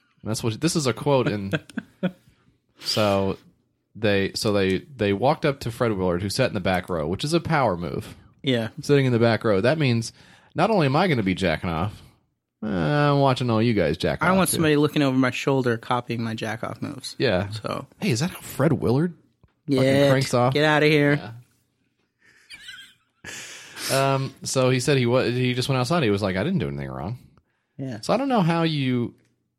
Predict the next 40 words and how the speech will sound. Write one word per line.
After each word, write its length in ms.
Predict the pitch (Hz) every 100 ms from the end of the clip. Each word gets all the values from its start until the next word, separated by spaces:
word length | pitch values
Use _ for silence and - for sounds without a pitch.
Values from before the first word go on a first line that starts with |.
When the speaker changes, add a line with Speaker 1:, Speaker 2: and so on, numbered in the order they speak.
| _ _ -
Speaker 1:
I, 80 | 131
I'm 140 | 160
not 160 | 185 165
really 180 | 156
sure 240 | 120 - 135
what 220 | 113 117
the 80 | 104
deal 280 | 92 113 104
is. 80 | 90
Do 140 | 95
you 40 | 107
just, 240 | 104 - _ _ _ -
you 80 | 110
just 160 | 113
throw 140 | - 127
that 200 | 127 -
thing 220 | 127 120
back 260 | 107 110 127
in? 440 | 131 165 185 143 - -
Or 400 | 98 92 90 95 _ _ _ _ _ _ _ _ _ _ _ _ _ _ _ _ _ _ _
if, 160 | 123 120
if 120 | 123
the 80 | 131
cops 300 | 175 180 -
come 160 | 156
up 140 | 147 139
to 120 | 131
you 300 | 117 113 113
Speaker 2:
<clears throat> 300 | 202 202 165 135 - - -
And 120 | 131
you're 100 | 123
J-, 120 | 123
and 200 | 127 131 123
you're 200 | 110 117
mid-jack? 500 | 123 120 127 127 135
Speaker 1:
and 80 | 127
you're 80 | 117
J 240 | 123 123
and 100 | 113
O, 340 | 110 71 98